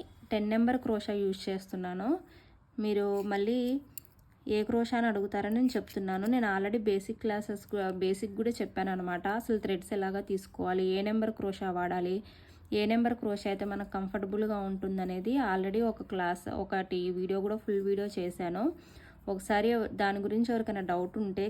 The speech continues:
కింద లింక్ కింద డిస్క్రిప్షన్లో ఇస్తాను, ఒకసారి చెక్ చేసేయండి. So ఇప్పుడైతే నేను వచ్చేసి టెన్ నెంబర్ క్రోషా యూజ్ చేస్తున్నాను. So మీ దగ్గర టెన్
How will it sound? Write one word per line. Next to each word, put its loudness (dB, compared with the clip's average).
కింద 2
లింక్ 0
కింద 2
డిస్క్రిప్షన్లో 0
ఇస్తాను, -4
ఒకసారి -4
చెక్ -8
చేసేయండి. -2
So 2
ఇప్పుడైతే 0
నేను 4
వచ్చేసి -2
టెన్ 0
నెంబర్ 2
క్రోషా 0
యూజ్ -2
చేస్తున్నాను. -2
So -2
మీ 4
దగ్గర 2
టెన్ 4